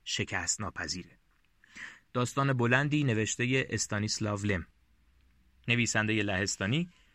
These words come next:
که با رمان سولاریس به شهرت رسید. رمانی که تا الان دو بار از روش فیلم ساختن و احتمالاً اگه فیلم رو ندیده باشین، حداقل اسمش به گوشتون خورده.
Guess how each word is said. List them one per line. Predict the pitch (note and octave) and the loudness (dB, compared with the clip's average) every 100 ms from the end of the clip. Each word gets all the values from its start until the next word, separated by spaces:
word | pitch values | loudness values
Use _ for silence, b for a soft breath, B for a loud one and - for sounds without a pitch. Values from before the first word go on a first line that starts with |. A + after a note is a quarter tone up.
| B B | B B
که | C3 | 0
با | B2+ | 2
رمان | B2+ C3+ D#3+ F#3 | 4 2 2 2
سولاریس | - B2 A2 A2 C3 - | 0 0 2 2 0 -2
به | A2+ | -2
شهرت | - G#2 F2+ F#2 - | -2 -2 -2 -4 -6
رسید. | F2+ - F2+ _ _ _ _ _ _ | -8 -8 -10 _ _ _ _ _ _
رمانی | A#2 A2 A#2 | -4 0 0
که | B2 | -2
تا | C3 A2+ G2+ | -2 0 2
الان | G#2 B2 C3+ | 2 0 0
دو | B2 C#3 | 2 4
بار | C#3+ C3+ | 4 4
از | G#2+ G#2+ | 2 0
روش | A#2+ - | -4 -2
فیلم | A#2+ C3 | -2 -2
ساختن | - A2 - G#2 F#2+ G2 b b b b b b | 0 -2 0 -2 -2 -4 b b b b b b
و | A2 | 2
احتمالاً | A#2 A#2 A#2 A2+ B2+ C#3 | 4 4 2 4 2 2
اگه | C3+ C#3+ | 0 0
فیلم | - C#3 C3+ | 0 2 2
رو | |
ندیده | A#2 G#2+ G#2+ G#2+ | 2 2 0 0
باشین، | G#2+ A2 - D#3 | 0 2 0 0
حداقل | A#2+ G#2+ A2 A2 A2 A2+ C#3 | 0 -2 2 2 4 4 2
اسمش | - C3 C3+ - | 0 -2 -2 -4
به | G2+ | -4
گوشتون | G#2 G#2+ G2+ A2 | -4 -6 -6 -6
خورده. | G2+ F#2+ E2+ - | -8 -10 -10 -12